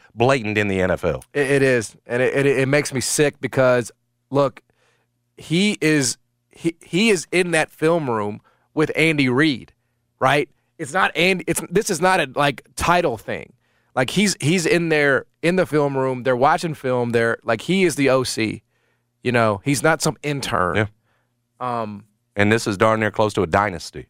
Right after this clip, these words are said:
Speaker 2: And, and,
Speaker 1: And
Speaker 2: and
Speaker 1: he, he can't spin that into a head job. Where
Speaker 2: Right.
Speaker 1: he's
Speaker 2: And people, you know, look, i-, if this doesn't make you uncomfortable, like,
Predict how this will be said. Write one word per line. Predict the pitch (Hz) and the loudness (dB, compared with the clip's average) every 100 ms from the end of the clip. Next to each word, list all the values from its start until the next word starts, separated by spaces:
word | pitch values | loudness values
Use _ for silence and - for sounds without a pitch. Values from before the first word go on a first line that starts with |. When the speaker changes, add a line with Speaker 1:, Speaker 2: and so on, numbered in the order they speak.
| - | -4
Speaker 2:
And, | 170 - | -2 0
and, | 165 - | -2 0
Speaker 1:
And | 185 160 113 | 0 2 0
Speaker 2:
and | 117 | -4
Speaker 1:
he, | 185 | -6
he | 208 | -4
can't | 110 98 - _ | -2 -2 -6 _
spin | - - 110 95 | -12 -2 0 0
that | 90 | -2
into | 85 95 | -2 -4
a | 80 | 0
head | 98 87 | 0 0
job. | 80 76 76 | 0 0 0
Where | 76 | 2
Speaker 2:
Right. | 156 | 0
Speaker 1:
he's | 127 - _ _ | 0 -10 _ _
Speaker 2:
And | 147 | -4
people, | 180 175 - - - | -2 -2 -4 -10 -4
you | 202 | 2
know, | 175 | 2
look, | 175 - | 2 0
i-, | 170 165 | 0 0
if | 170 | 0
this | 311 311 | 0 0
doesn't | 185 | 0
make | 147 143 | 0 -2
you | 131 123 | -2 -2
uncomfortable, | 131 - 135 127 107 104 | -2 -2 -2 -4 -6 -2
like, | 107 107 - | 0 -2 -4